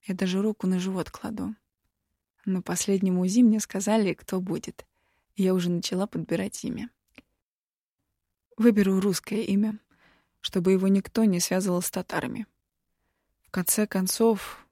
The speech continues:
кому какое дело, какие у сына будут корни? И мужчины мне не нужны.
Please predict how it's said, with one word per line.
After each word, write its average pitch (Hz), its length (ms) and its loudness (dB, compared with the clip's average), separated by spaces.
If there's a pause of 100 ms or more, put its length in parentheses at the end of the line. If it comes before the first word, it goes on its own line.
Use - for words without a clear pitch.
(120)
кому 254 300 2
какое 202 360 0
дело, 196 360 2
какие 214 380 -2
у 180 80 -2
сына 180 320 -2
будут 190 300 -4
корни? 185 480 -4 (1000)
И 196 320 2 (180)
мужчины 214 540 2
мне 190 220 4
не 185 100 2
нужны. 190 480 0